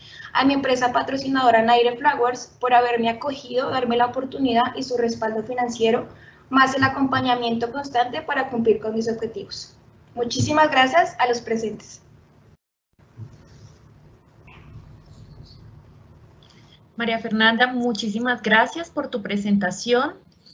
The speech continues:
Speaker 2: Eh, agradecemos entonces las personas que están conectadas poder, eh, darnos sus comentarios, sugerencias y demás a María Fernanda. Y asimismo tenemos acá un anónimo.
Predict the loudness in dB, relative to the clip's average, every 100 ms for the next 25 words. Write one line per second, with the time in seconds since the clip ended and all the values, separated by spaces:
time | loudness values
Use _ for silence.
0 | -20 -20 _ 0 4 4 6 4 4 4
1 | 4 4 4 4 0 0 2 6 6 6
2 | 4 4 2 -2 0 0 2 -2 0 4
3 | 8 8 8 4 4 4 2 2 0 2
4 | 0 0 2 4 6 6 4 -2 -4 0
5 | 4 6 6 4 0 0 0 2 2 2
6 | 6 6 6 4 2 -4 -12 -20 -20 -10
7 | -2 -2 2 4 6 8 8 8 6 4
8 | -4 -4 -4 -2 -2 -2 -2 -2 -4 -4
9 | -6 -2 2 4 4 0 -2 0 2 0
10 | -2 2 4 4 0 -4 -8 -20 -20 -20
11 | -14 0 4 4 2 0 -6 -6 -8 -6
12 | -6 -4 -4 -6 -2 -2 -2 -4 -4 -4
13 | 0 0 0 -4 -6